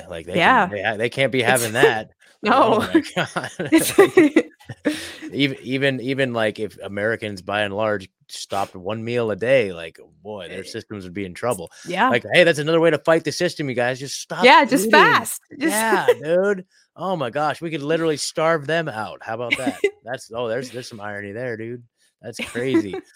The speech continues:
Speaker 1: So I wanted to read this here. So, uh, uh, Atta Baby, it's a boy. Thanks for the tip. He says, "I am my biggest enemy regarding trying to eat a healthier diet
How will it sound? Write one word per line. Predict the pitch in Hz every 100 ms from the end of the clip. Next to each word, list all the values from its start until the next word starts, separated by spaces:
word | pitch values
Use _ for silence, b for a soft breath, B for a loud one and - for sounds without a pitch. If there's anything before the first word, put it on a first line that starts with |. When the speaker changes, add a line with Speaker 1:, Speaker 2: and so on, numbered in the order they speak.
| b _
Speaker 1:
So | 170 151
I |
wanted | 143 170
to | 156
read | 143 135
this | 143
here. | 135 123
So, | - 123 120
uh, | 113 104 -
uh, | 107 104 95 -
Atta | 120 143 135
Baby, | 143 143 131 127
it's | -
a | 120
boy. | 117 120 131
Thanks | 123 123 -
for | 127
the | 113
tip. | - 123 117
He | 117
says, | - 110 104
"I | 113
am | 123 117 110
my | 107 107
biggest | 92 120 117 -
enemy | 131 139 131 135 131
regarding | 117 107 113 113 107
trying | - 107 110 104
to | 101
eat | 107 110 -
a | 92
healthier | 110 110 110 101
diet | 87 104 107